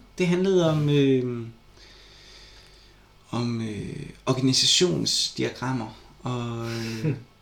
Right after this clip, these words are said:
Speaker 1: og damage control og coronakrise, og det handlede om, øh,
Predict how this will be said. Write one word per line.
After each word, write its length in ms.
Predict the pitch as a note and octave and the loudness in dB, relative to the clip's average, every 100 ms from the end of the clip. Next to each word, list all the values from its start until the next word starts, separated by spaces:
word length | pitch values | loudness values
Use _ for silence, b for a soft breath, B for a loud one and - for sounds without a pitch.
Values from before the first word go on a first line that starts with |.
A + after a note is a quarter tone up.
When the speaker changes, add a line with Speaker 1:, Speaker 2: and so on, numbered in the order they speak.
| - _ _ - b b | -20 _ _ -20 b b
Speaker 1:
og 80 | - C3+ | -4 2
damage 360 | C#3 E3+ E3+ | 4 2 0
control 800 | - B2 A#2 C#3 C3 C3+ C#3+ D3 | -2 -4 -4 2 4 4 0 -4
og 420 | - B2+ A2 - - - - | 0 4 2 0 -10 -20 -10
coronakrise, 1400 | - B2 D3 F#3+ F3+ - C#3+ C#3+ D3+ - D#3 C#3+ C#3 - | -4 0 2 2 0 2 2 4 2 0 2 2 2 -2
og 640 | B2+ B2 A#2 A#2 A2+ G#2+ - | -4 -2 -2 -4 -4 -4 -4
det 100 | C3 | -2
handlede 440 | C3 C3+ C#3+ C3+ B2 | -2 0 0 0 0
om, 420 | G#2+ A#2+ A#2+ A#2+ | -2 -2 -4 -4
øh, 240 | A#2+ A#2 | -4 -6